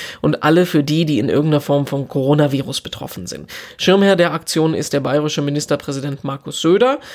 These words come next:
Dabei sind aber auch zum Beispiel Bundesliga-Trainer Heiko Herrlich, Peter Maffay als Musiker, Julia Klöckner als Ministerin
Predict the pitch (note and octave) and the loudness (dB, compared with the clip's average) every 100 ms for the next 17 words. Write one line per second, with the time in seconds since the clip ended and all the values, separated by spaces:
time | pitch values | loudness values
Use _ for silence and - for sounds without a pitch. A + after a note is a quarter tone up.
0 | - - - D#3+ E3 F#3+ B2+ E3+ F#3+ - | -20 -6 0 4 6 4 2 0 2 2
1 | D#3+ C#3 E3+ F3 D#3+ D3+ D#3+ D#3+ D#3+ C#3 | 2 2 2 2 4 2 2 4 4 2
2 | B3 F#3+ F3 E3 E3 D3+ C#3+ D3+ D3 D3 | 2 2 2 2 4 2 2 0 0 0
3 | D3 C#3+ D3+ F3+ G3+ G#3 F#3+ - - - | -4 -2 2 4 4 2 -2 -10 -10 -4
4 | D3 - D#3+ F3+ F#3 D#3+ - D#3+ F#3+ G3+ | -4 -2 0 0 2 0 -2 -2 0 0
5 | G3 F#3 F3+ D3+ C#3+ C#3+ - D#3 E3 C#3+ | 0 4 4 4 0 0 0 0 0 -4
6 | - C#3+ F3 F#3 E3+ E3+ | -4 0 0 2 2 2